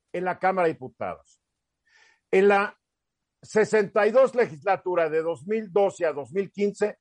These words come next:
veintitrés diputados renegaron de sus partidos sam-, para sumarse a algún otro. Esta cifra aumentó a cincuenta y siete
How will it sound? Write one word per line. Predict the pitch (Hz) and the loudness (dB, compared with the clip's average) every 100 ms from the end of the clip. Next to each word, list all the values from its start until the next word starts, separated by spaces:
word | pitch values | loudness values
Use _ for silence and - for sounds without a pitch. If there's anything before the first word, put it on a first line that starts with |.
| _ _ _ | _ _ _
veintitrés | 135 190 190 185 175 220 240 185 | -2 0 0 -4 0 4 4 4
diputados | 220 165 170 196 196 202 | -2 -4 -4 0 2 2
renegaron | 185 175 156 151 180 190 | 2 2 0 0 0 0
de | 165 | -2
sus | 135 156 - | -6 -10 -6
partidos | 156 151 185 208 214 214 _ _ _ | -4 -4 -4 -2 -2 -4 _ _ _
sam-, | - 147 151 - | -4 -4 -4 -4
para | 160 160 | -2 0
sumarse | 151 175 185 180 | 0 0 0 0
a | 165 | -4
algún | 147 151 | -4 -6
otro. | 127 - - _ _ _ _ _ _ _ | -8 -8 -18 _ _ _ _ _ _ _
Esta | 226 240 269 240 | 2 4 4 0
cifra | 208 226 196 180 | 2 0 2 2
aumentó | 160 170 170 - 202 220 - _ - | 2 -2 -6 2 4 4 -2 _ -6
a | 185 | -6
cincuenta | 185 180 156 180 - 180 | -6 -4 -2 -2 0 0
y | 170 | -2
siete | - 208 247 233 151 - | 0 4 4 2 -8 -10